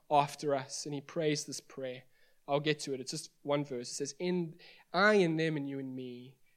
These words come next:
that they may be perfectly one." He's talking about unity. "So that the world m-, uh, may know that you sent me," and here it comes, "and loved them even as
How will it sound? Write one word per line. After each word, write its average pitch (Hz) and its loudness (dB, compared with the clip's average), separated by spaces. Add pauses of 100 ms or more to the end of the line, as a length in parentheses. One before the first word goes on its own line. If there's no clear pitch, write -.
(140)
that - -10
they 185 6
may 170 2
be 156 -2
perfectly 160 -2
one." 131 -2
He's 131 -8
talking 165 -4
about 139 -2
unity. 135 -6 (500)
"So 202 8
that 180 2
the 165 2
world 190 6
m-, 175 -2
uh, 165 -2
may 170 2
know 170 2
that - -10
you 170 -4
sent 196 0
me," 139 -4
and 135 -6
here 165 -2
it 165 -10
comes, 127 -12 (420)
"and 143 -4
loved 180 0
them 190 -2 (460)
even 151 -2 (120)
as 135 -8